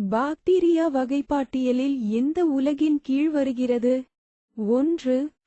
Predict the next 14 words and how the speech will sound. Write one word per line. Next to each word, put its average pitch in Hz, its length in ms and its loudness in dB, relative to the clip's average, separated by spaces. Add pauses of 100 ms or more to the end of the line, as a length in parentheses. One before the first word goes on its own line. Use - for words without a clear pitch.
புரோடிஸ்டா. 285 840 -2 (340)
இரண்டு, 269 800 0 (300)
மொனிரா. 254 520 0 (280)
மூன்று, 285 880 0 (200)
பூஞ்சைகள். 269 800 0 (320)
நான்கு, 262 920 -2 (160)
விலங்குகள். 240 880 -2 (280)
விடை, 240 600 -2 (340)
மொனிரா. 262 540 0 (380)
கீழ்க்கண்டவற்றுள் 302 1200 0
வேறுபட்டது 285 920 0
எது? 269 360 0 (560)
ஒன்று, 254 760 -2 (200)
பாரமீசியம். 254 1000 -2